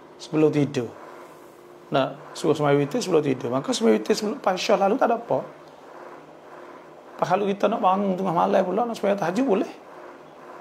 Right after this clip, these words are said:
Sebab Tuhan sebut, "Fa minal, wa minal laili fatahajjad bihi nafilatan laka asa an yab'athaka rabbuka maqaman mahmuda." Boleh Tuhan suruh bangun pula lewat malam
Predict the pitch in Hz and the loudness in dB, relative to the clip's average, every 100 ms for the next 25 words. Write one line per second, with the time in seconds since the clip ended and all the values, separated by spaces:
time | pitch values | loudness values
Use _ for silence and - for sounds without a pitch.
0 | - - - - - 147 156 156 202 247 | -18 -20 -6 0 0 2 0 2 -2 0
1 | 160 156 151 151 147 151 - - - 151 | -2 0 2 2 0 -4 -10 -8 0 0
2 | 151 156 147 202 196 - 165 165 160 277 | 2 0 2 0 0 -2 -4 0 0 0
3 | 190 175 160 160 147 254 - 175 156 240 | 2 0 0 -4 -2 -2 -6 -8 -4 -2
4 | 233 202 196 175 160 262 269 185 160 147 | -4 -4 -2 0 2 2 2 0 0 0
5 | 139 - - - - - - - - - | 0 2 2 0 -12 -20 -20 -20 -20 -8
6 | 151 156 151 - - 151 165 - - 220 | -2 0 2 2 2 2 2 2 4 2
7 | 196 160 180 170 - 285 302 277 - 190 | 0 -4 -2 -2 0 0 0 -2 -2 -2
8 | 147 127 - - - - - - - - | -2 -4 -6 -10 -12 -16 -18 -20 -20 -20
9 | - - - - 156 143 - 151 151 147 | -20 -20 -6 2 4 4 2 2 2 2
10 | 147 156 147 139 180 240 208 214 196 226 | 4 4 0 2 2 0 0 -2 0 0